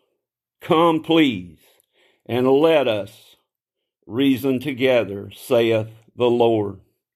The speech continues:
Though your sins be as scarlet, they shall be white as snow. Though they were, be red like crimson, they shall be as wool."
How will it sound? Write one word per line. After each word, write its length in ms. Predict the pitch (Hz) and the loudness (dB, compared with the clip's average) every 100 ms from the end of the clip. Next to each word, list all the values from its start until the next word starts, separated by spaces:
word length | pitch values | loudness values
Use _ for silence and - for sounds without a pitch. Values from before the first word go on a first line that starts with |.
| _ _ _ _ _ _ | _ _ _ _ _ _
Though 280 | 104 120 135 | 0 2 2
your 340 | 143 160 160 | 2 2 0
sins 680 | - - 147 123 113 110 107 | -2 -4 0 0 -2 -6 -10
be 260 | - 107 113 | -2 0 0
as 160 | 113 | -2
scarlet, 540 | 113 120 110 92 87 - _ _ _ _ | -6 -2 0 0 -6 -14 _ _ _ _
they 500 | 90 113 110 98 85 90 | -2 0 0 -2 -6 -8
shall 240 | - 101 | -4 -2
be 180 | 98 101 | -2 -4
white 600 | 95 95 110 92 87 - _ | -4 -2 0 -2 -6 -16 _
as 200 | 101 95 | -8 -8
snow. 540 | - - 120 104 101 95 _ _ _ _ _ _ _ _ | -10 -6 -2 -2 -4 -14 _ _ _ _ _ _ _ _
Though 800 | 90 123 131 135 139 143 131 127 _ | -2 0 2 2 0 -2 -8 -16 _
they 280 | 98 120 120 | -2 0 0
were, 380 | 113 113 110 98 - _ - | -2 -4 -6 -10 -18 _ -6
be 240 | 120 120 | -4 -4
red 540 | 104 120 135 143 131 - | -2 0 2 0 -2 -2
like 360 | 127 127 - | 0 0 -2
crimson, 720 | - 123 101 - 92 90 87 _ _ _ | -2 -2 -2 -6 -10 -10 -14 _ _ _
they 420 | 92 117 117 127 | 0 2 2 -2
shall 360 | 110 - 117 104 | -4 -2 0 0
be 260 | 95 104 | 0 0
as 180 | 107 101 | 0 -2
wool." 480 | 87 92 90 82 80 | -8 -8 -8 -12 -18